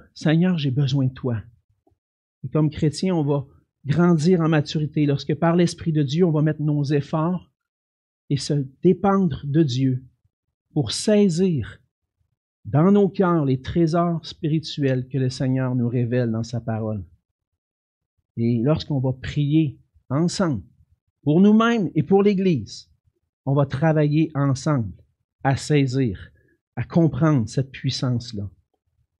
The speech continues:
La puissance de Dieu envers nous, Paul va dire, elle est infiniment grande. Je pense qu'on ne peut pas qualifier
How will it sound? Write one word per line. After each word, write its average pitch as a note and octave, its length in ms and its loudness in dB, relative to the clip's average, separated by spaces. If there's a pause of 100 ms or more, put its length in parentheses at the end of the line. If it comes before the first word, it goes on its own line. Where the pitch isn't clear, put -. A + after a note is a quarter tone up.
(340)
La D3 120 2
puissance F3 480 2
de D#3+ 80 4
Dieu D#3+ 220 2
envers D3+ 320 2
nous, E3+ 280 2 (300)
Paul E3 200 4
va C#3+ 140 4
dire, E3+ 400 4 (400)
elle E3 200 6
est F3+ 280 4
infiniment F3+ 1040 4
grande. C#3 540 2 (840)
Je - 80 -20
pense D3+ 220 2
qu'on D#3+ 100 0
ne C#3 60 -4
peut C#3+ 100 -2
pas E3 120 0
qualifier E3 840 0